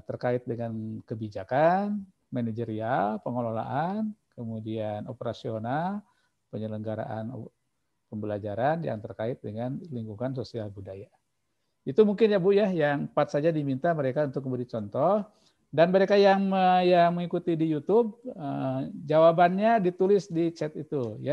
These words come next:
setiap orang wajib menuliskan itu yang di YouTube. Ya, apa sih contoh penelitian?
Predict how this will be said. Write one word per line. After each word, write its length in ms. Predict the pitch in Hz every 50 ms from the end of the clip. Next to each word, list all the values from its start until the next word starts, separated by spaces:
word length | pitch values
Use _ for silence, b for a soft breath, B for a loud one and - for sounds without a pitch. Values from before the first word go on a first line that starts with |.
| 151
setiap 320 | - - _ 165 156 151 147
orang 240 | 156 165 165 160 151
wajib 320 | 143 131 131 135 101 - _ -
menuliskan 480 | 120 120 117 113 113 - - 131 113 113 107
itu 160 | 104 _ - - _ _ _ 127
yang 80 | 117
di 160 | 113 113 113 117
YouTube. 320 | 123 120 - 107 98 _ _ _ _ _ _ _ _ _ _ _ _ _ _ _
Ya, 160 | - 123 123 156 -
apa 240 | 143 - - 185 -
sih 160 | - 196 180
contoh 320 | - 175 160 156 151 165 151 147
penelitian? 800 | - - 147 143 139 131 131 - 135 139 143 147 147 170 180 185